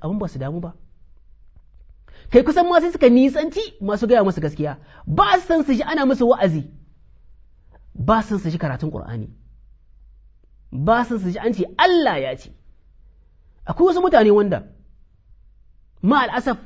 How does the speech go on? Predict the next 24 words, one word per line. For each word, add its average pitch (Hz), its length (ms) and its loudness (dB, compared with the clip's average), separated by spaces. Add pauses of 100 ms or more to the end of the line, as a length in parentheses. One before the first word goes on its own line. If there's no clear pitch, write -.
matasa, 269 540 0 (340)
wanda 196 220 0
matasa 233 400 2
bai 185 120 0
kamata 208 300 -6
a 175 80 -10
ce 170 80 -8
suna 165 200 -6
jin 143 100 -8
tsoron, 131 240 -14 (220)
suna 254 380 -2 (920)
jin 339 220 8
tsoron 262 360 6
a - 60 -10
yi 214 40 6
musu 208 140 4
zancen 180 260 0
Allah. 156 280 -4 (1900)
Ba 311 320 4
su 320 140 -2
ana 247 180 2
musu 214 160 0
zancen 175 240 -2
Allah, 156 280 -8